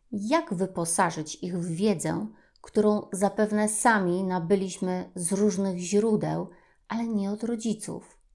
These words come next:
Żyjemy w czasach, gdzie bycie rodzicem znaczy coś więcej niż zabezpieczenie potrzeb fizycznych i psychicznych.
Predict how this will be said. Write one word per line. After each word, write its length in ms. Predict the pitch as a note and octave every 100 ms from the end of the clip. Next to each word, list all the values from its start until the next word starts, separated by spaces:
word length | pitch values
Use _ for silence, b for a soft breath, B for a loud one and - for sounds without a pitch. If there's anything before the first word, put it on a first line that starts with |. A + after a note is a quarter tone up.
| _ _ _ _ _ G3+
Żyjemy 420 | F#3 B3 F#4 A3+
w 140 | -
czasach, 640 | - G#3+ - G#3+ G3 -
gdzie 460 | E3+ E3 F3 F3+ F3 -
bycie 360 | E3 A3 A3 F#3
rodzicem 720 | F3+ D#3+ G#3+ A3+ - D#3 G3+ - b b b -
znaczy 400 | E3 - A3+ B3
coś 320 | G3+ E3 E3+
więcej 520 | D#3+ A#3 D4 A3+ E3
niż 220 | D#3 D#3+
zabezpieczenie 720 | D#3+ E3+ E3 - E3+ F#3 F3+ F3+
potrzeb 540 | - E3+ E3+ F#3+ -
fizycznych 640 | - F#3 F#3 F3 F3 F3
i 60 | F3
psychicznych. 800 | - E3 D#3+ D3+ - - -